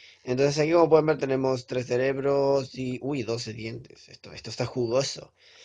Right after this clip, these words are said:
Entonces ahora ya verán ustedes si les conviene quedarse matando los zombies, ¿no? Dependiendo de, de lo apurados que estén o no.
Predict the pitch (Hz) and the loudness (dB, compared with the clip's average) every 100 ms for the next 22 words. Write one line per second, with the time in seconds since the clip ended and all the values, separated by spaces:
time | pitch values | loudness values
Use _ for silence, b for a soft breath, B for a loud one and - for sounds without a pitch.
0 | B B 165 180 214 202 208 240 - - | B B 4 6 6 8 8 8 4 6
1 | 233 247 233 214 156 - - 156 208 151 | 8 10 8 6 2 0 2 6 6 4
2 | 156 - - 139 139 139 135 127 127 - | 2 -4 -12 -6 -2 -2 -2 0 0 -2
3 | 120 120 127 143 156 185 - - 139 135 | -4 -2 0 2 4 4 2 0 2 4
4 | 139 139 151 143 131 139 135 135 131 123 | 2 0 -2 -2 -2 -2 0 2 2 2
5 | 120 156 170 160 147 139 143 147 113 110 | 0 -2 0 -2 -4 -4 -2 -2 -2 -4
6 | 120 123 117 117 110 110 113 117 117 117 | -4 -4 -4 -8 -10 -8 -4 -4 -4 -2
7 | 120 120 113 - 139 139 120 147 | -2 -6 -16 -6 -4 -2 -2 -2